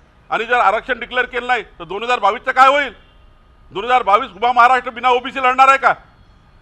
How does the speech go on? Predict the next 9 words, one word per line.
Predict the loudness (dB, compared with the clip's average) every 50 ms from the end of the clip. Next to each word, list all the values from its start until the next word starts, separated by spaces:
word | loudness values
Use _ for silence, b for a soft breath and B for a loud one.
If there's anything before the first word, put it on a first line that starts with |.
| _ -16
आणि | -14 -6 0
त्यामुळं | 0 0 2 2 4 4 4 4 2 -2 -6
मला | -4 2 4 4 4
वाटतं | 4 2 0 -2 -6
की | -8 -8 -4 -2
यामध्ये | -2 -2 -2 -2 -6 -6 -6
काहीतरी | -4 -4 -6 -4 -6 -8 -10 -10 -6
काळबेर | -4 -2 -2 -2 -2 -2 0 2
आहे | 2 2 2 0